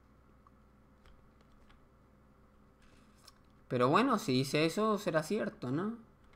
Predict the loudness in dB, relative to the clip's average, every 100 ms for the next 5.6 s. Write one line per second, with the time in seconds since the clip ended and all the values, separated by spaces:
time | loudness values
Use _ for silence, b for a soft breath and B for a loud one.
0 | -20 -20 -20 -20 -20 -14 -6 -2 0 2
1 | 2 2 0 0 0 -2 0 0 0 0
2 | 0 0 0 0 0 2 0 2 0 2
3 | 0 2 2 2 0 -2 -8 -20 -20 -20
4 | -20 -20 -20 -8 4 4 4 -4 2 4
5 | 6 6 6 6 0 -6